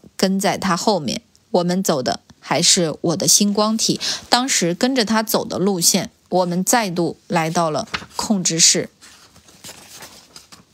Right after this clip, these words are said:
有位年长的太空人向涛示意，虽说年长，但实际上应该用更严肃来形容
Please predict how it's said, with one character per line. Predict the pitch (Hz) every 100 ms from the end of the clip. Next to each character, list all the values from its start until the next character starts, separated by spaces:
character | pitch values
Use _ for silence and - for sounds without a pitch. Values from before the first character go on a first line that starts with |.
| - - - - - - - - - - - - -
有 | 233 226
位 | 240
年 | 233 233 285
长 | 277
的 | 202
太 | 202 240 208
空 | 220
人 | 214 180
向 | 185 196
涛 | 196 240 233
示 | - - 202
意， | 170 156 - -
虽 | - 254 247
说 | 247
年 | 226 185 165
长， | 185 165 -
但 | 220 247
实 | - 214
际 | 233
上 | 220 196
应 | 208
该 | 208 208
用 | 214 202 170 160
更 | - 240 196
严 | 170 160 175
肃 | - 254 -
来 | 160 165
形 | - 175 185
容 | 165 160